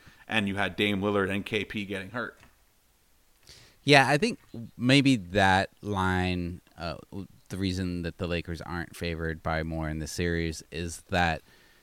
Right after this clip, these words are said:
Speaker 2: since the Rockets went with their small ball lineup, they've won both matchups against the Lakers, and it just really seemed like Anthony Davis can't quite figure out what to do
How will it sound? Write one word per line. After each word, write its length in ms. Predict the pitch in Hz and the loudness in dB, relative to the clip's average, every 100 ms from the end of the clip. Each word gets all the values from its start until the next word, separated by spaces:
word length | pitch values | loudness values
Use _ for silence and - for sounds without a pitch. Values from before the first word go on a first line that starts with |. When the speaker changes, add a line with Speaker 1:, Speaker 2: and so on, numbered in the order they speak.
| _ | _
Speaker 2:
since 600 | - - 147 151 - - | -2 4 4 2 -6 -6
the 140 | 147 | -2
Rockets 480 | 113 113 - 127 - | 0 0 0 -4 -2
went 300 | 101 117 - | 2 2 0
with 180 | - 107 | -4 -2
their 140 | 101 98 | 0 0
small 340 | - 101 101 | 2 6 6
ball 260 | 98 98 90 | 8 6 6
lineup, 360 | 95 123 - | 4 0 0
they've 260 | 92 90 - | 0 0 2
won 280 | 92 101 90 | 4 4 4
both 320 | 90 90 - | 4 4 2
matchups 560 | 85 107 - 76 - - | 2 2 0 -4 -6 -8
against 360 | 87 82 73 | -6 -6 -4
the 80 | 82 | -2
Lakers, 480 | 87 135 80 69 - | 2 0 -2 -8 -8
and 160 | 90 | -4
it 120 | 85 - | -4 -2
just 200 | 101 - | -4 0
really 300 | 90 92 95 | 2 2 0
seemed 320 | - 90 90 | 0 0 2
like 180 | 85 80 | 0 -2
Anthony 420 | 87 85 87 82 | -6 -2 -2 -2
Davis 580 | 87 90 87 82 - - - - - - - | 2 2 2 0 -4 -10 -20 -20 -20 -20 2
can't 280 | 135 120 | 4 4
quite 360 | - 95 113 - | 0 2 2 2
figure 300 | 101 95 101 | -2 2 6
out 120 | 107 | 6
what 200 | - 113 | 4 0
to 80 | 110 | 0
do 520 | 101 107 117 104 92 | 2 4 6 6 4